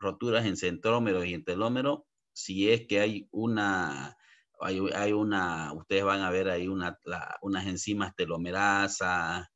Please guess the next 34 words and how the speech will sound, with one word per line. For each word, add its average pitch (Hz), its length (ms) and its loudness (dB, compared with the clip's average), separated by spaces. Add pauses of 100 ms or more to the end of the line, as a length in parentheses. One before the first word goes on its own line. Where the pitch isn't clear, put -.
(460)
eh, 76 360 -4
polimerasas, 95 800 0
que 95 180 2
eso 135 220 2
lo 107 240 2
pueden 127 640 6
arreglar 90 760 0
al 87 140 -2
A 87 100 -2
D 85 200 -4
N 80 220 -10 (280)
y 135 200 2
se 95 200 0 (180)
puede 98 720 2
eliminar 87 640 -4
la 80 140 -6
aberración. 80 640 -10 (1200)
Veamos 185 360 2
las, 131 320 2
los 117 200 0
tipos 143 240 6
de 123 80 10
aberraciones 120 500 6
más 131 200 4
comunes. 143 520 2 (240)
Yo - 140 -16
le 110 100 0
decía 104 320 2
la 95 120 4
delección, 104 680 2 (680)
la 92 160 0
duplicación, 98 1000 2
la 95 160 0
inversión 98 840 2